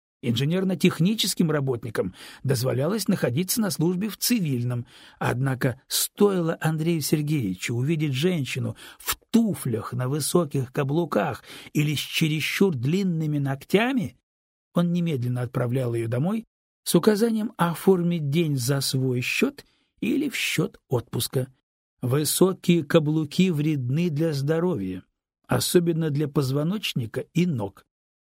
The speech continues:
утверждал Бегорский. "Я делаю все для сохранения вашего здоровья, а вы мне мешаете. Вы заработаете себе инвалидность, а мне потом всю жизнь вам пенсию выплачивать. И не мечтайте. И никаких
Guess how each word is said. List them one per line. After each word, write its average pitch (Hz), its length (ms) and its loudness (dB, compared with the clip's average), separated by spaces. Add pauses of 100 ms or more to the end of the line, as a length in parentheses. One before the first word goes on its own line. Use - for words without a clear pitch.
(100)
утверждал 113 540 -4
Бегорский. 113 600 -8 (340)
"Я 131 260 0
делаю 180 480 2
все - 440 0
для 127 180 -2
сохранения 151 800 0 (280)
вашего 151 480 0
здоровья, 131 520 -2 (100)
а 156 140 4
вы 226 180 0
мне 196 200 -2
мешаете. 123 680 -4 (460)
Вы 170 220 2
заработаете 170 920 2
себе 160 480 0
инвалидность, 160 920 -4
а 123 140 -2
мне 131 220 -2
потом 139 320 2
всю 123 200 -2
жизнь 170 320 0
вам 110 220 -4
пенсию 139 520 0
выплачивать. 170 720 0 (300)
И 139 260 2
не 202 140 0
мечтайте. 185 880 0 (480)
И 156 160 4
никаких 180 600 2